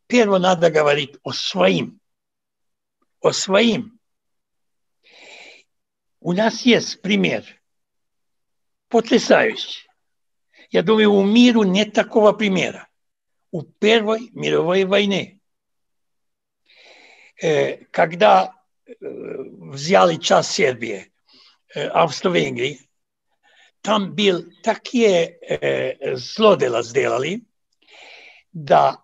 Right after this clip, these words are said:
э, э, Райс, известный там из Швейцарии,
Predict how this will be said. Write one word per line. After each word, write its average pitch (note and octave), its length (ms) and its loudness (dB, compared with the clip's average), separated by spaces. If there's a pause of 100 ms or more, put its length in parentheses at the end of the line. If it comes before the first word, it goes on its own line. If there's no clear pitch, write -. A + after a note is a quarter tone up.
(160)
э, - 80 -6
э, B2 520 -2
Райс, E3+ 640 -2 (440)
известный C3+ 760 -10
там - 380 -6
из - 200 -14
Швейцарии, A#2 880 -2